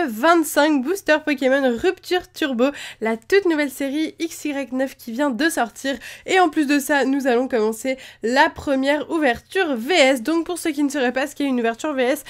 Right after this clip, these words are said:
euh, j'ai déjà fait plein de vidéos, euh, d'ouverture V S sur les autres séries. Donc je vous invite à aller voir. Et donc aujourd'hui, on va, euh, essayer de voir quelle illustration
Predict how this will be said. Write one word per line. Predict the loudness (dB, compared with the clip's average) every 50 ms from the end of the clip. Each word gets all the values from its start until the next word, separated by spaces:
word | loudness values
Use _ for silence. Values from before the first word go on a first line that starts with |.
| -18 -20 -16 -8 -6
euh, | -4 -4
j'ai | -4 -4
déjà | -4 -4 -4 -4 -4
fait | -4 -6
plein | -6 -8 _ 2 6 6 6 6 6
de | 4 2 2
vidéos, | 0 0 0 2 2 2 2
euh, | 2 4 4 4 4
d'ouverture | 4 2 0 0 -2 -2 -4 -6 -8 -6
V | -2 0
S | 0 0 0 -2
sur | -2 0 2 2
les | 2 2 2
autres | 0 -2 -2
séries. | -2 -2 0 0 0
Donc | 0 0 -2
je | -2 -2
vous | -2 0 2
invite | 2 0 0 -2 -6 -8 -16 -20 -20 -10 -2
à | 2 6 6 6 6
aller | 6 6 6 4
voir. | 4 2 -2 0 2 4 4 4 4 4 2 0 0
Et | -2 0
donc | 0 0 -2 -4 -4 -4
aujourd'hui, | -4 -2 -2 -2 -4 -4 -6 -6 -8 -8 -10 -14 -20 -20 -8 -4
on | -2 0
va, | 2 4 4 4 4 4 2
euh, | 2 2 2 0 0
essayer | -2 -2 0 0 0 2 2 2 2 0 0
de | 0 0 0
voir | 2 2 2 2 2 0 -2 2
quelle | 4 4 4
illustration | 4 4 2 0 0 0 -2 -2 0 -2 -4 -4 -4